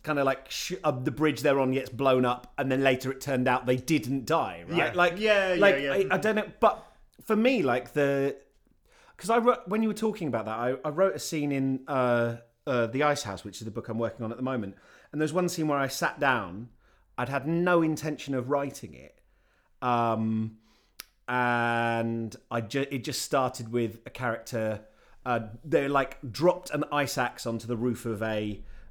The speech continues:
Speaker 1: of, like, a, a, a, a snow lodge below, and it hits the roof, and a guard looks up, and everything from there I just wrote, go, following them,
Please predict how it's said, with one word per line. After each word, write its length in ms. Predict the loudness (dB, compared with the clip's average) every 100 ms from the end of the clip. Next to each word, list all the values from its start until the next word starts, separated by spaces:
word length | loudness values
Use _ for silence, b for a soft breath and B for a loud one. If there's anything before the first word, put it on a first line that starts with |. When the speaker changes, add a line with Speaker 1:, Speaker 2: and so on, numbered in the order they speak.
| -6
Speaker 1:
of, 180 | -4 -2
like, 220 | -4 2
a, 220 | 2 2
a, 720 | 0 0 0 -2 -2 -4 -6 -8
a, 20 |
a 80 | -6
snow 360 | -6 -2 0 2
lodge 440 | 0 -4 -10 -8
below, 420 | -6 -4 -6 -8 -10
and 100 | -12
it 60 | -10
hits 220 | -12 -8
the 100 | -6
roof, 300 | -6 -8 -12
and 100 | -12
a 20 | -8
guard 360 | -4 -4 -6
looks 260 | -8 -12 -12
up, 280 | -12 -14 _ b b b b -4
and 360 | 0 0 -2 -6 -20 -20 -20 0
everything 580 | 4 4 4 2 2 -4
from 200 | -2 0
there 320 | 0 -2 -6 -12 -6
I 140 | -4
just 280 | -4 -6 -6
wrote, 480 | -6 0 0 -2 -8 -20 -20 -20 -18 -20 -12
go, 300 | -6 -4 -4 -10
following 600 | -16 2 4 6 6 2
them, 300 | -2 -8 -12